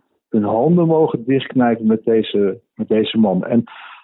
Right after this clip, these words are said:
het is wel zo dat ik sprak van de week nog een, eh, oud, eh, minister, eh, van het C D A, eh, eh, van een tijdje geleden. En die zei: Nou, Omtzigt, als hij zich kandidaat zou stellen, maakt hij geen kans. Eh,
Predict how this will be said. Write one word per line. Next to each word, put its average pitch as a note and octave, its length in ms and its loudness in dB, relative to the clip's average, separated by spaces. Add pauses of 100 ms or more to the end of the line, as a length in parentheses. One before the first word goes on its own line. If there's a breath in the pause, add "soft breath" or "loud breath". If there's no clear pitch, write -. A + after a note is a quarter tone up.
(180 loud breath)
het - 100 -16
is A#2+ 80 2
wel D3 180 2
zo D3 120 -2
dat B2 100 0
ik A#2 60 -2
sprak - 280 -4
van B2 100 -2
de A#2+ 80 4
week C3 220 0
nog B2 200 -2
een, A#2 140 0
eh, A2+ 280 0
oud, B2 360 -2
eh, A2+ 60 2
minister, B2 720 0
eh, C3+ 360 2
van - 200 -4
het - 100 -10
C C3 300 0
D B2+ 40 4
A, C3+ 300 2
eh, A2 220 0
eh, A2 60 2 (500)
van A2+ 160 -4
een A2+ 80 -4
tijdje A#2+ 340 -2
geleden. A2+ 500 0 (360 soft breath)
En A2+ 100 -6
die G#2+ 100 0
zei: G#2 140 2
Nou, A2 300 2
Omtzigt, B2+ 420 -2
als D3+ 260 -2
hij C3+ 100 -8
zich C3+ 140 -6
kandidaat A#2 520 -2
zou G#2+ 120 -10
stellen, G#2+ 360 -2
maakt A2+ 240 -2
hij - 80 -20
geen G#2+ 120 -20
kans. B2+ 400 -4 (500)
Eh, G#2+ 500 0